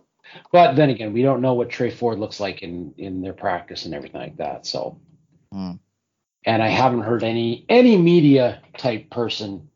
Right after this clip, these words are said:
Speaker 1: say that, uh, he's should be, is deserving of that spot.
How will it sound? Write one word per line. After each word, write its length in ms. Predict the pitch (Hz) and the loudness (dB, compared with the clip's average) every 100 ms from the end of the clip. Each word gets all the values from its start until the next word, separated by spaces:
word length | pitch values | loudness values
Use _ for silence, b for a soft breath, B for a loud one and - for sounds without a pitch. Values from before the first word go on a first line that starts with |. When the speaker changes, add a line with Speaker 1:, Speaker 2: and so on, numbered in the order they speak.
| b b b b _ | b b b b _
Speaker 1:
say 300 | - - 107 | -10 -6 -4
that, 340 | 98 98 - 104 | -6 -8 -10 -10
uh, 280 | 78 69 64 - _ _ _ _ _ _ _ _ _ _ _ _ _ | -8 -10 -14 -20 _ _ _ _ _ _ _ _ _ _ _ _ _
he's 540 | 90 85 - - - _ _ _ _ _ _ _ - - - - 151 - - - _ _ _ - - _ - - | -10 -8 -10 -12 -18 _ _ _ _ _ _ _ -20 -20 -18 -18 -20 -10 -10 -10 _ _ _ -20 -20 _ -20 -16
should 340 | - - 123 85 | -6 -2 -2 -4
be, 60 | |
is 300 | - 117 98 | -6 -4 -4
deserving 460 | - 107 107 95 90 | -8 -8 -8 -8 -10
of 120 | 82 | -14
that 140 | 80 - | -14 -14
spot. 360 | - 64 - | -12 -12 -14